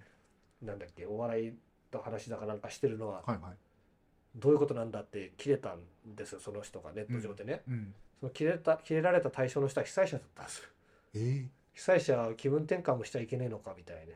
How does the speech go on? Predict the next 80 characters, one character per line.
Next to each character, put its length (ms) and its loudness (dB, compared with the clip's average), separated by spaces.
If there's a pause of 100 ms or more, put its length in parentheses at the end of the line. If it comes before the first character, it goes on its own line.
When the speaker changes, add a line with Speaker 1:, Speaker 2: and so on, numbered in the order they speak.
Speaker 2:
そ 200 -6
う、 60 -6
確 260 -8
か 80 -10
に。 120 -10 (140)
Speaker 1:
ね。 260 -6
Speaker 2:
う 40 -6
ん。 440 -6 (280)
Speaker 1:
な 100 -6
る 100 -4
じ 80 -8
ゃ 40 -10
な 60 -14
い 40 -12
で 60 -14
す 80 -20
か。 80 -4
Speaker 2:
う 20 0
ん。 400 -8 (720)
確 200 6
か 60 0
に、 60 2
だ 60 0
か 80 6
ら 60 4
そ 160 4
う 40 6
い 40 6
う 40 6
人 180 6
っ 60 2
て 200 0
結 200 -4
局 100 -4
被 80 -8
災 220 6
者 100 2
じ 60 2
ゃ 40 4
な 120 6
い 120 6
わ 80 0
け 80 -8
で 60 -10
し 100 -8
ょ、 20 -2
言 140 2
っ 40 2
て 80 2
る 60 4
人。 80 -6
Speaker 1:
そ 80 -4
う 40 -6
そ 160 -12
う 40 -14
そ 140 -12
う 180 -8
そ 240 12
う 0 -
そ 0 -
う。 100 12
Speaker 2:
う 420 12
ん。 60 8 (840)
俺 200 8
が、 320 8 (340)
ま 300 6
あ、 80 -2 (160)
こ 160 6
ん 120 6
な 80 6
に 220 4 (280)
辛 220 8
い 40 12
思 200 10
い 40 8
し 100 0
て 100 10
ん 60 8
の 80 6
に、 240 0